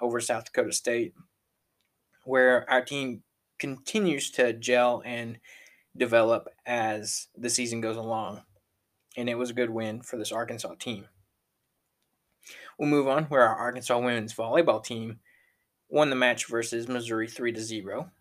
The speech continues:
on November sixteenth. And then on November seventeenth, our Arkansas women's basketball team played Kent State, where they ended up winning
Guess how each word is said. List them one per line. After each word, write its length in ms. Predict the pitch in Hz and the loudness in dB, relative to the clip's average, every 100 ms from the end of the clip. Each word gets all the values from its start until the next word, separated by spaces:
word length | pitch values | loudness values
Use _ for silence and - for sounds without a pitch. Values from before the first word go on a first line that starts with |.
| _ _ _ - | _ _ _ -6
on 80 | 120 | -4
November 360 | 117 120 117 104 | -4 -4 -6 -8
sixteenth. 600 | - 95 - 110 - - _ _ _ _ _ - _ _ _ _ - | -10 -10 -10 -10 -10 -20 _ _ _ _ _ -20 _ _ _ _ -2
And 200 | 131 127 | 0 4
then 200 | 127 113 | 4 4
on 140 | 127 | 0
November 400 | 123 120 120 113 | 0 0 0 -2
seventeenth, 600 | 113 160 175 - 123 120 | 0 4 4 2 -8 -6
our 140 | - 117 | -4 0
Arkansas 440 | 139 160 160 185 | 2 2 2 2
women's 460 | 127 127 139 135 113 | 4 2 0 -2 -4
basketball 720 | - 110 107 - 90 98 92 | 0 2 2 -4 -6 -6 -10
team 400 | - 110 98 - _ _ _ _ | -10 -12 -12 -16 _ _ _ _
played 260 | - 120 117 | 4 4 4
Kent 240 | 151 147 | -4 -4
State, 300 | - 120 110 - | -4 -2 -2 -4
where 160 | 110 | -4
they 140 | 113 135 | -4 -2
ended 180 | 139 | -2
up 60 | 165 | -2
winning 320 | 123 110 110 | -6 -6 -10